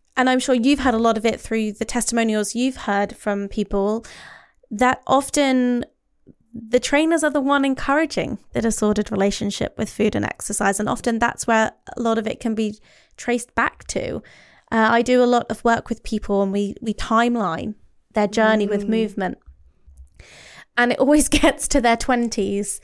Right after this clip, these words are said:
Speaker 1: and some trainer in some gym told them that they had to work out X amount of times a week, do this program for however many days, they needed to do this plan and, you know, do this diet, and that was the thing. And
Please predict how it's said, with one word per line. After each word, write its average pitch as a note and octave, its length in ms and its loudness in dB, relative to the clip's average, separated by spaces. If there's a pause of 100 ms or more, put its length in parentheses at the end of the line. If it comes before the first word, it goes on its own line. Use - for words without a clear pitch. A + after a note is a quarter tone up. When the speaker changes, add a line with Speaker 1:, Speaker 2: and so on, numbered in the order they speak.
(280)
Speaker 1:
and A3+ 160 -2
some B3+ 300 0
trainer A#3 580 0
in G#3+ 120 -2
some A#3+ 360 2
gym G#3+ 500 0 (520)
told A#3+ 280 4
them A#3+ 120 4
that - 140 -4
they A#3 160 4
had A3 260 0
to A#3 120 0
work A3+ 300 2
out - 140 -4
X - 300 -4
amount B3 180 0
of A#3+ 60 -6
times A3+ 320 0
a G#3 40 -4
week, G#3+ 260 -2
do A3+ 160 -2
this A#3+ 200 2
program G#3+ 560 2 (280)
for - 100 -6
however A3 280 4
many A#3 220 4
days, G#3+ 500 4
they G#3 120 2
needed G#3+ 240 0
to - 80 -6
do G#3+ 140 -6
this B3 200 0
plan G#3+ 540 0 (560)
and, A3 320 0
you A#3 80 4
know, G#3 160 4
do G#3 220 2
this C4 220 2
diet, G#3+ 640 2
and G#3+ 260 -2
that B3 180 0
was A3 200 -2
the A3+ 80 -4
thing. A3+ 560 0 (560)
And C4+ 560 2